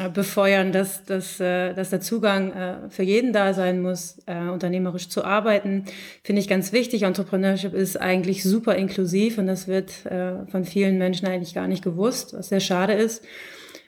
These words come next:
Äh, auf der anderen Seite haben wir natürlich viele Arbeitsbiografien, äh, mit denen Menschen nicht zufrieden sind oder jedenfalls nicht hundertprozentig, äh, ihre Potenziale irgendwie leben können und so weiter.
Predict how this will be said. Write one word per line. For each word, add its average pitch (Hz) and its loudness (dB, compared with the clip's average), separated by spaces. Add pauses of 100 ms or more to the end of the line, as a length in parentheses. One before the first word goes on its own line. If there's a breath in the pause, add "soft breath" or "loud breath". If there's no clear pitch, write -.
Äh, 190 4
auf 196 0
der 185 2
anderen 190 4
Seite 185 0 (440)
haben 185 2
wir 185 2
natürlich 180 -2
viele 202 2
Arbeitsbiografien, 196 2
äh, 190 -2
mit 190 -4
denen 190 0
Menschen 185 -2
nicht 185 -2
zufrieden 247 2
sind 208 2
oder 185 2
jedenfalls 180 0
nicht 185 -8
hundertprozentig, 190 -2
äh, 185 -4
ihre 185 -4
Potenziale 202 2
irgendwie 196 0
leben 190 2
können 185 -2
und 180 -6
so 180 -4
weiter. 185 -2